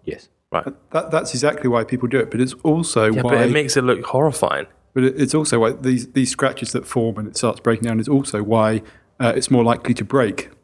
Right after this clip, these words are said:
Speaker 3: the more that the glass gets scratched, 'cause actually the protective layer kind of disappears.
Speaker 2: Right.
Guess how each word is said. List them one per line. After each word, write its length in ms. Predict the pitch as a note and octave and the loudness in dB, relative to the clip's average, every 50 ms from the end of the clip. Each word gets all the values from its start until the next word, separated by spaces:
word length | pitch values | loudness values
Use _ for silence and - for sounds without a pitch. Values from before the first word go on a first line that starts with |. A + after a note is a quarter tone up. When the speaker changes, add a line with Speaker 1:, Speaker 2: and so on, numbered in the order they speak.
| _ _ _ - | _ _ _ -2
Speaker 3:
the 100 | C3 B2 | 0 2
more 220 | B2+ C3 B2+ A#2 | 4 4 2 2
that 200 | A#2 B2 - - | 0 -4 -6 -4
the 180 | - A#2+ G#2+ G#2 - _ | -4 -6 -6 -6 -8 _
glass 280 | - A#2+ A#2 A2 G2+ - | -2 0 0 0 0 -2
gets 220 | - B2 - - | -2 -4 -4 -4
scratched, 340 | - - B2 A2 F#2 - - | -4 -2 -2 -2 -2 -2 -6
'cause 160 | - B2 - | -8 -4 -2
actually 280 | B2+ A#2 - - - A2 | -2 -2 -2 -4 -10 -8
the 100 | - A2 | -8 -8
protective 540 | - - - - - C3 - - - A2 - | -8 -8 -8 -4 -2 -2 -2 -4 -8 -8 -4
layer 280 | A#2 A#2 A2 G#2+ G2+ G#2 - - | 0 0 0 0 -2 -4 -6 -8
kind 160 | - A2 G#2 | -8 -8 -8
of 180 | G#2 G#2 A2 - | -8 -10 -8 -2
disappears. 720 | - C3+ B2+ - B2 - - C3 B2 G#2+ G2+ G2 G#2 G2+ | 0 0 0 0 0 0 2 2 2 2 2 -2 -4 -4
Speaker 2:
Right. 140 | F#2+ F2 - | -4 -4 -6